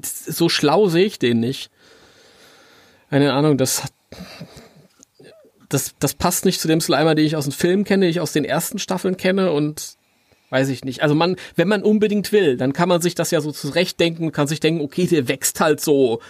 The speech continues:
in die Situation rein, weil der die ganze Zeit mit den Menschen zusammen ist, dann nimmt er vielleicht irgendwie dann irgendwie, äh, aber da muss ich mir das schon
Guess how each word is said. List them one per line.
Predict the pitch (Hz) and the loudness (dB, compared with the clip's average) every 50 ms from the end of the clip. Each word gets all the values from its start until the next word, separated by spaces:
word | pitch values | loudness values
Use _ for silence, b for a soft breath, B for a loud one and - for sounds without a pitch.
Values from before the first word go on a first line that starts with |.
| B B B B B B B B B B _ _ _ _ _ _ _ _ _ | B B B B B B B B B B _ _ _ _ _ _ _ _ _
in | 156 156 | 0 2
die | 156 156 | 2 2
Situation | 135 160 175 143 160 156 151 143 - - 165 165 175 170 | 2 2 0 2 2 0 0 0 2 2 4 4 4 2
rein, | 147 139 143 139 131 127 127 127 | 2 2 2 2 2 2 2 0
weil | 127 127 | 0 0
der | 131 | 0
die | 123 139 | 2 2
ganze | 135 143 143 139 | 2 2 0 0
Zeit | - 143 139 135 | 0 0 0 0
mit | 131 131 | 0 0
den | 135 135 131 135 - | 0 0 0 -2 -2
Menschen | - 139 143 160 - - 151 | -2 -2 0 0 -2 -4 -4
zusammen | - - 147 131 139 131 131 135 123 | -2 -2 0 2 2 2 2 0 0
ist, | 120 123 123 - - | -2 -4 -4 -2 0
dann | 135 123 | 0 2
nimmt | 127 143 139 | 2 2 0
er | 143 135 | 0 0
vielleicht | - 147 135 131 123 | 0 0 0 0 0
irgendwie | - 139 131 135 135 131 | -2 -2 0 0 0 2
dann | 127 123 123 123 127 135 | 2 2 2 0 0 0
irgendwie, | 139 135 127 131 131 127 123 123 127 - b b b b b b b b b b b b b b b b b b b _ - | 0 0 0 0 0 0 0 0 -2 -4 b b b b b b b b b b b b b b b b b b b _ -12
äh, | - 131 - - 135 - - - | -10 -8 -8 -6 -6 -6 -2 0
aber | 151 131 135 127 123 123 123 B B B B B B B B B B B B B - _ _ _ _ | 2 4 4 4 4 2 2 B B B B B B B B B B B B B -20 _ _ _ _
da | - - 127 | 0 2 4
muss | 123 127 123 127 | 4 4 4 2
ich | 139 131 | 0 2
mir | 135 131 127 123 | 4 4 4 4
das | 131 127 - - | 4 2 0 0
schon | - 135 120 123 | 2 2 0 0